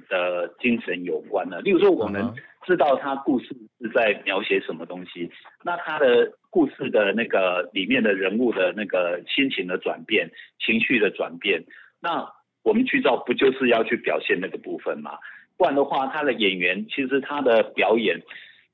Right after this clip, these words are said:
Speaker 1: 有时候就是情绪一来的时候，就那么一次，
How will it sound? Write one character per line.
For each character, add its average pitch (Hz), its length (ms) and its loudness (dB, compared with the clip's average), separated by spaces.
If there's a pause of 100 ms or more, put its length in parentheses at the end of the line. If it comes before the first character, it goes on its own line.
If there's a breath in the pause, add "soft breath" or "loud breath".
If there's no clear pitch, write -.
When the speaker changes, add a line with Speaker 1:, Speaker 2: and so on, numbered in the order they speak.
(300)
Speaker 1:
有 123 120 4
时 180 140 0
候 165 100 6
就 160 160 2
是 156 140 -2
情 113 240 -2
绪 127 240 0
一 - 20 0
来 95 200 0
的 87 160 -4
时 - 40 -6
候， 98 120 2
就 - 180 0
那 160 160 0
么 127 100 0
一 87 180 -8
次， 82 380 -10